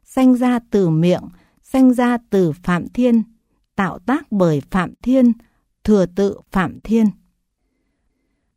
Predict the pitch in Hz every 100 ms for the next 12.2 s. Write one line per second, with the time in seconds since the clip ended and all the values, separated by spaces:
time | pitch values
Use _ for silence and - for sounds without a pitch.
0 | - 214 254 240 254 247 240 214 240 226
1 | 220 208 208 208 - _ _ _ _ _
2 | _ _ _ _ - 277 202 180 185 233
3 | 240 202 214 294 190 156 175 _ _ _
4 | _ - 226 269 240 240 247 226 247 233
5 | 226 220 - _ _ _ _ 254 247 254
6 | 233 254 240 233 - 233 226 - 208 202
7 | 185 _ _ - 254 247 196 254 - 262
8 | 233 202 165 131 - 208 254 233 214 226
9 | 226 220 - 220 220 220 202 196 196 185
10 | _ _ _ _ _ _ _ _ _ -
11 | 202 175 190 277 262 202 180 - 208 247
12 | 254